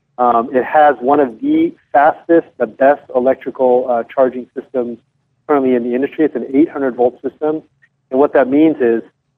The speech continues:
when you take the car down to, like, ten percent range, so let's say thirty miles left, you can take it back to eighty percent battery in, like, eighteen minutes on a D C fast charger. And that's game changing for people who are considering owning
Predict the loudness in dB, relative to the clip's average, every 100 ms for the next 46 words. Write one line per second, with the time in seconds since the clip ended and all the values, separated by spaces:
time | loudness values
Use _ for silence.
0 | _ -4 -2 0 0 0 0 2 2 0
1 | -2 -2 -4 -4 -4 -6 -4 -6 -4 -2
2 | -4 -2 -4 -4 _ -10 -6 -2 0 0
3 | 0 -2 -2 0 0 -2 _ _ _ _
4 | -8 -4 -2 -4 -2 -2 2 0 0 -2
5 | -6 _ 0 2 -2 -4 -4 -4 -4 0
6 | 0 0 -4 -6 _ -6 -4 -4 -6 _
7 | -8 -8 _ -6 -4 -4 -6 -8 _ _
8 | _ _ _ -2 0 -4 -2 -6 -4 -2
9 | 0 0 -2 -6 -6 -10 _ _ _ _
10 | 0 2 0 -6 0 2 2 -2 -4 -4
11 | -10 -14 -12 -10 -8 -4 0 0 -2 -18
12 | _ 2 2 2 -6 -8 -6 -4 -6 -10